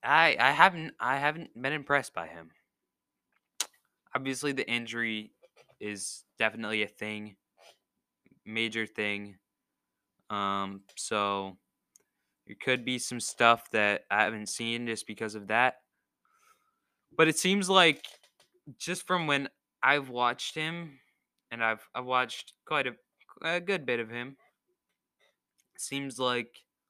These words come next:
all he ever, ever does is, is shoot floaters. He's just floater or bust kinda guy. And, and he takes some threes too. It's like the three and then the floater. Like, he never gets all the way to the rim.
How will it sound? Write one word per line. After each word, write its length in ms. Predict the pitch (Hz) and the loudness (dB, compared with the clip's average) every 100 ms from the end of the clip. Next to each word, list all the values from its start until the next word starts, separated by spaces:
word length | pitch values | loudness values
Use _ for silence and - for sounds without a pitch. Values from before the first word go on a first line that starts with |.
| _ _ _ - | _ _ _ -6
all 200 | 117 123 | -4 -2
he 180 | 123 117 | -2 -2
ever, 200 | 113 - - | -2 -6 -2
ever 220 | 143 131 | 0 0
does 360 | 117 110 104 101 | -2 -2 -4 -8
is, 280 | 104 101 - | -14 -16 -16
is 120 | 104 | -14
shoot 240 | - 113 101 | -12 -12 -14
floaters. 640 | - 95 85 82 - - _ | -12 -12 -12 -16 -18 -20 _
He's 160 | 107 101 | -20 -16
just 280 | 113 101 - _ _ _ _ _ _ _ _ | -16 -16 -20 _ _ _ _ _ _ _ _
floater 400 | 131 139 139 127 | 0 2 2 0
or 40 | |
bust 400 | 117 110 110 - | 0 0 0 -2
kinda 220 | - 98 92 | -12 -12 -10
guy. 260 | 87 80 - _ _ _ _ 120 | -12 -14 -20 _ _ _ _ -6
And, 160 | 117 - | -4 -2
and 200 | 120 120 | -2 -2
he 140 | 120 | -8
takes 340 | - 117 98 | -4 -4 -4
some 300 | - - 104 | -12 -16 -16
threes 420 | 98 104 95 85 - | -14 -12 -12 -12 -14
too. 160 | 82 82 _ _ _ _ _ _ _ _ | -16 -16 _ _ _ _ _ _ _ _
It's 120 | - | -4
like 220 | 104 98 | -4 -4
the 80 | - | -8
three 480 | - 123 131 139 139 | -8 -2 0 2 2
and 120 | 123 | 2
then 260 | 117 117 110 | -2 -4 -8
the 80 | 107 | -10
floater. 440 | - 104 92 90 | -4 -4 -4 -6
Like, 300 | 90 87 - _ _ - | -8 -8 -14 _ _ -12
he 100 | 139 | -8
never 380 | 143 139 143 139 | 2 4 6 4
gets 340 | 127 110 - - _ - - | 4 2 -2 -14 _ -12 -2
all 180 | 117 | -2
the 100 | 110 | 0
way 200 | 107 104 | 2 2
to 160 | 95 98 | 0 -4
the 120 | 98 | -8
rim. 320 | 92 90 80 | -8 -12 -18